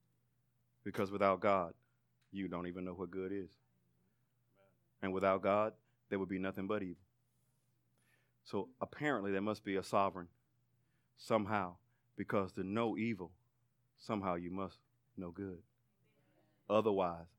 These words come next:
how will you know evil is not good? Am I talking to the right people here?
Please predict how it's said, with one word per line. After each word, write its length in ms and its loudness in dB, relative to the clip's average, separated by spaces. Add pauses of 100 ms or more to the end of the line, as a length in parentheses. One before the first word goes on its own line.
(180)
how 220 0
will 120 -2
you 140 -4
know 240 -6
evil 320 -8 (240)
is 140 -4
not 240 -4
good? 200 -6 (1500)
Am 80 -6
I 60 -2
talking 340 -4
to 100 -10
the 60 -8
right 200 -4
people 260 -8
here? 220 -6